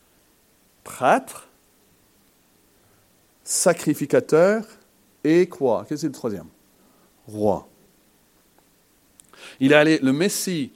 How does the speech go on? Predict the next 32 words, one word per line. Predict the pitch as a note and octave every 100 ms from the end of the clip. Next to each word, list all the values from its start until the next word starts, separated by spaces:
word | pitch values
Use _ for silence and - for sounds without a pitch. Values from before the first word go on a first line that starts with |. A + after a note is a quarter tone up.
| -
loin | C3 F#3
de | D#3
Dieu, | C3+
allait | B2
être | B2 C3
le | A2+
grand | G#2 C#3+ G#3+
prêtre, | - A2+ D#3 - _ _ _ _ _ _ _ A#2
le | C3+
grand | B2+ B2+ E3+ A3 G3
ou | C3
le | C3
souverain | - G3+ F#3 F3 D#3
sacrificateur | - C3+ - A#2+ A#2 - F#2+ F2+ F#2+ G#2+ _ _ _ _ _ _ _ _ _ _ -
et | A#2
le | A2+ B2
roi | B2+ G#2 A2 A2+ -
des | G2+ G2+ G#2 G#2 _ _ _
rois. | - G2+ E2+ - _ _ _ _ _ _ _ _ _ _ _ _ _ _ - - - - -
Alors | C3
imaginez | D3+ F#3 E3 G3+ A#3
qu'ils | E3+
viennent | B2+ D3 F3+ G3
à | B2+
Pilate | B2+ C3 C3+ F#3 - -
et | C3
ils | A#2+
disent, | B2+ F3+ G3+ - - - _ _ _ _ _ _ - - - _ - -
il | A3+
se | -
dit | G#3+ B3
lui-même | A#3 G#3+ G#3+ C4 C4 A3 F3+